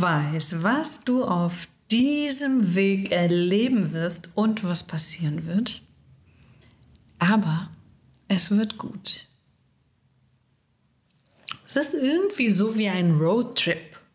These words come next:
Ja? Du kannst ja im Groben zwei Arten von Roadtrips machen. So. Die eine ist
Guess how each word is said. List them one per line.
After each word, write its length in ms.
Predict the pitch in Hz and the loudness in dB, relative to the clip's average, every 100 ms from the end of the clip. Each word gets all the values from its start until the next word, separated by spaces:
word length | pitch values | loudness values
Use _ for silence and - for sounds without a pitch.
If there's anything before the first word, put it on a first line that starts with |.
| _ _ _ _ - | _ _ _ _ -10
Ja? 400 | 180 180 196 254 - - - | -6 0 0 -2 -8 -20 -20
Du 60 | - - | -14 -2
kannst 400 | 262 330 330 262 | 2 2 2 2
ja 320 | 220 240 247 - - _ | 0 -2 -4 -14 -20 _
im 260 | 180 170 160 | 2 4 2
Groben 640 | 147 143 220 349 302 247 | -2 0 2 2 2 2
zwei 460 | - - 175 196 208 | 2 2 2 2 0
Arten 400 | 165 165 165 170 | -2 -4 -6 -6
von 260 | - 165 165 | -6 -6 -2
Roadtrips 840 | 165 190 190 - - 131 - - | 0 0 -2 -8 -10 -8 -4 -4
machen. 440 | - 156 - - - _ - - | -4 -10 -14 -20 -20 _ -20 -16
So. 220 | - - _ _ _ _ _ _ | -16 -16 _ _ _ _ _ _
Die 80 | - - - | -20 -8 0
eine 500 | 190 226 254 262 285 269 - - - - _ | 2 4 4 2 -2 -8 -18 -20 -20 -20 _
ist 420 | 196 196 202 - | 2 4 2 -2